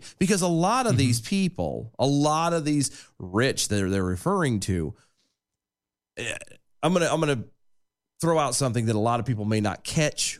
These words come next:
Speaker 1: or pay attention to.
Speaker 2: Sure, yeah.
Speaker 1: Um, have you ever noticed
Speaker 2: Mm-hmm.
Speaker 1: that when referring to a celebrity
Speaker 2: Yeah.
Speaker 1: or some wealthy individual, they
Speaker 2: Mm-hmm.
Speaker 1: always say they're worth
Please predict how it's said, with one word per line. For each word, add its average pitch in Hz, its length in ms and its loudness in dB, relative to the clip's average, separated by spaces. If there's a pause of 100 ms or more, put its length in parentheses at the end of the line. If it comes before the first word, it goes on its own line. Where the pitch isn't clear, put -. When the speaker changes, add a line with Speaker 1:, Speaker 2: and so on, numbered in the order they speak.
(120)
Speaker 1:
or 101 120 -12
pay 92 160 -8
attention 156 640 -2
to. 160 80 -2
Speaker 2:
Sure, 139 500 0
yeah. 85 220 -4 (340)
Speaker 1:
Um, 131 320 2
have 147 100 0
you 254 120 2
ever 294 180 0
noticed 120 800 0 (160)
Speaker 2:
Mm-hmm. 135 300 0 (580)
Speaker 1:
that 143 280 2 (140)
when 135 540 0 (420)
referring 180 560 0
to 147 200 0
a 135 40 2
celebrity 101 1000 0
Speaker 2:
Yeah. - 220 -6
Speaker 1:
or 117 280 2
some 107 520 0 (160)
wealthy 107 400 0
individual, 104 680 0
they 165 200 0
Speaker 2:
Mm-hmm. 185 80 4
Speaker 1:
always 180 220 0
say 170 220 0
they're 139 260 0
worth 127 840 -2